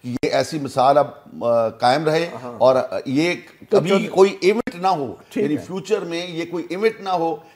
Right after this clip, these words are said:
Speaker 1: कि एक, अ, आर्मी चीफ रिटायर हो गए, ये एक
Speaker 2: ठीक है।
Speaker 1: रूटीन होनी
Speaker 2: ठीक है,
Speaker 1: चाहिए।
Speaker 2: आप कह रहे हैं आप जनरल राहिल शरीफ के शुक्रगुजार हैं।
Speaker 1: हाँ जी।
Speaker 2: कि अगर वो रिटायर ना होते तो फिर आप क्या कर लेते?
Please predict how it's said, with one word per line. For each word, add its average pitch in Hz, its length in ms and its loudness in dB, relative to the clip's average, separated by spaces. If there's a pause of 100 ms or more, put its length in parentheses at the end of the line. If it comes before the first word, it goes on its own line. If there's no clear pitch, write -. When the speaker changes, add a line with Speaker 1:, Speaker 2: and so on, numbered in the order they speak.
Speaker 1:
कि 165 240 -2
एक, - 320 -14
अ, - 20 0
आर्मी 131 480 0
चीफ 127 220 -6
रिटायर 123 280 -4
हो 131 60 -6
गए, 135 140 -6
ये 147 140 -6
एक 143 60 -4
Speaker 2:
ठीक 135 80 -6
है। 123 60 -8
Speaker 1:
रूटीन 139 220 -8
होनी 107 180 -12
Speaker 2:
ठीक 90 100 -18
है, - 100 -10
Speaker 1:
चाहिए। 131 140 -10
Speaker 2:
आप 160 200 -4
कह 160 120 0
रहे 170 120 -2
हैं 175 80 -6
आप 143 220 -6
जनरल 143 240 -8
राहिल 131 180 -8
शरीफ 147 280 -14
के 156 80 -6
शुक्रगुजार 127 680 -6
हैं। 98 140 -18
Speaker 1:
हाँ 85 120 -16
जी। 76 100 -20 (300)
Speaker 2:
कि 151 60 -8 (100)
अगर 226 220 -4
वो 214 420 -4
रिटायर 156 380 -2
ना 151 200 -2
होते 139 460 -4
तो 139 140 -14
फिर 160 180 -6
आप 151 180 -2
क्या 208 120 0
कर 185 160 -6
लेते? 110 340 -8